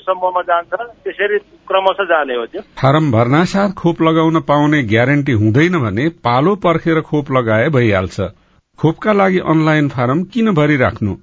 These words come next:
Speaker 2: कोरोना क्याप्सुलको दोस्रो डोज यसै विषयको जानकारी दिनका लागि।
Speaker 1: ज जसले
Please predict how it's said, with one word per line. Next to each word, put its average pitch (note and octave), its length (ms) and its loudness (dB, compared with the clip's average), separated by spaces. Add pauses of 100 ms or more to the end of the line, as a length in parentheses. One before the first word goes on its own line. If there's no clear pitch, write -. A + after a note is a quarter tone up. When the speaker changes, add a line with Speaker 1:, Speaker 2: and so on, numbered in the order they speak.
(320)
Speaker 2:
कोरोना C3 340 2
क्याप्सुलको A#2 560 -4
दोस्रो A#2+ 400 -2
डोज F#3+ 240 -2 (280)
यसै G#3 280 -2
विषयको C3+ 560 0
जानकारी A2 480 0
दिनका G2 340 -2
लागि। F#2+ 320 -2 (300)
Speaker 1:
ज - 160 -6
जसले A#3+ 340 -2